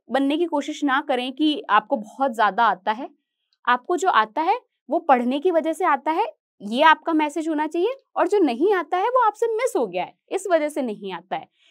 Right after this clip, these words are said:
तो मुझे भी मेरे एक इंटरव्यू में ऐसा क्वेश्चन था जो पूछा था, केवल एक क्वेश्चन ऐसा था जो मुझे नहीं आता था, तो मैंने बोल दिया, "सॉरी सर, स्लिप हो गया है।" तो simply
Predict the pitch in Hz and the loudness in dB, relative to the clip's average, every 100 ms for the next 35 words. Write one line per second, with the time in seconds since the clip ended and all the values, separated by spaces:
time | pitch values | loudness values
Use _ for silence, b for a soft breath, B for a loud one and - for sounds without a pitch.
0 | _ - 359 320 302 381 466 392 370 320 | _ -2 0 2 2 2 4 2 0 -2
1 | 294 302 320 311 302 320 269 277 311 311 | 0 0 0 -2 -2 -4 -4 -2 -2 0
2 | 277 302 294 262 277 285 277 277 _ 311 | -2 -4 -6 -6 -4 0 -2 -2 _ -2
3 | 349 370 359 359 339 359 311 330 320 311 | 2 2 2 0 0 0 -2 -4 -4 -4
4 | 285 277 233 208 285 262 240 226 226 _ | -4 -6 -6 -8 -6 -4 -2 -4 -6 _
5 | _ _ 302 330 320 302 311 285 277 233 | _ _ -2 0 0 -2 -4 -4 -4 -4
6 | 226 294 539 - _ 285 311 269 214 165 | -4 -4 -6 -8 _ -4 -4 -4 -6 -6
7 | - _ _ _ - 466 - 339 302 370 | -10 _ _ _ -2 -2 2 2 6 8